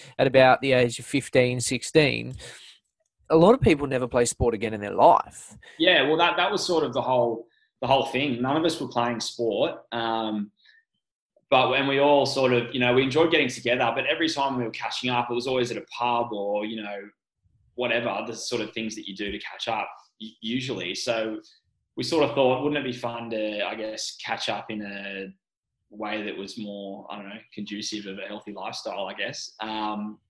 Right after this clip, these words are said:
Speaker 2: if
Speaker 1: The
Speaker 2: you count
Speaker 1: the
Speaker 2: drinking
Speaker 1: beer mile. <laughs>
Speaker 2: running four laps, a healthy lifestyle. Um,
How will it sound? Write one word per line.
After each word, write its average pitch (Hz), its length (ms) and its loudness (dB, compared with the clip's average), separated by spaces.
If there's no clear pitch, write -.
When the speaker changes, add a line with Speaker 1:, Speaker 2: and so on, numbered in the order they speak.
Speaker 2:
if 104 200 -8
Speaker 1:
The 120 80 -2
Speaker 2:
you 107 60 -10
count 104 140 -10
Speaker 1:
the - 340 -14
Speaker 2:
drinking 110 140 -2
Speaker 1:
beer 135 240 2
mile. 135 400 4
<laughs> - 220 -12
Speaker 2:
running 113 260 -6
four 110 140 -4
laps, 107 280 -2
a 104 80 -2
healthy 107 220 -4
lifestyle. 107 580 -4
Um, 127 600 6